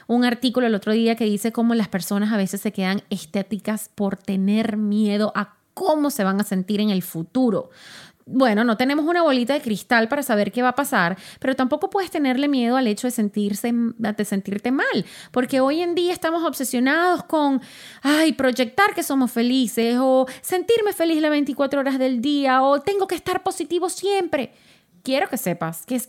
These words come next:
imposible ser positiva las veinticuatro horas del día. Ser positivo siempre no es natural. Bueno, hay algunas personas que lo vivirán, pero sin embargo esas personas súper positivas en algún momento se van a sentir mal.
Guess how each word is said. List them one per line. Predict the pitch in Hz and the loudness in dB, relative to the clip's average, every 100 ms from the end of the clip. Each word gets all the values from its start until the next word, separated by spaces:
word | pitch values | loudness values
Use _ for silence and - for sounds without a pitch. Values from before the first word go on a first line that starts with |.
| - | -2
imposible | 392 381 381 247 - - 285 302 233 214 | 0 2 0 -2 -4 -4 -2 0 0 0
ser | 214 220 208 | -2 -4 -4
positiva | 240 - 233 220 190 180 190 - - - - | -6 -6 -2 0 0 0 -4 -6 -16 -12 0
las | 254 | 2
veinticuatro | 277 285 269 240 214 247 254 - | 2 0 0 2 2 2 0 4
horas | 262 254 220 | 4 4 2
del | 190 185 | 0 -2
día. | 202 269 185 - | -2 -2 -2 -6
Ser | - - 302 320 285 | -14 0 2 2 0
positivo | 269 240 214 208 277 277 | -4 -4 -8 -2 -2 -2
siempre | 269 - 269 262 254 254 | -6 -4 -2 0 0 0
no | 254 247 233 233 254 269 269 | 2 2 2 0 0 0 -4
es | - 214 233 240 - | -4 -2 -2 -4 -4
natural. | 254 240 208 208 202 180 190 202 180 185 | 0 0 0 -2 -2 0 0 0 -2 0
Bueno, | 220 214 | 2 2
hay | 185 | 2
algunas | 185 220 - | 0 -2 -4
personas | 196 214 220 | -4 -2 -2
que | 233 | 0
lo | 233 | 0
vivirán, | 190 214 359 | 2 2 0
pero | 240 190 | -2 -2
sin | 196 196 | -2 0
embargo | 196 208 254 | 0 0 -2
esas | 269 | -6
personas | - 208 226 240 | -8 -4 -2 -2
súper | - 349 392 285 | -2 -2 -2 -4
positivas | 247 226 226 233 | -4 -4 -2 0
en | 240 190 | 0 -2
algún | 190 | 0
momento | 226 233 220 208 | 0 0 -2 -4
se | 180 | -4
van | 190 | -2
a | 214 | -4
sentir | 180 180 190 | -6 -6 -2
mal. | 247 269 | 0 0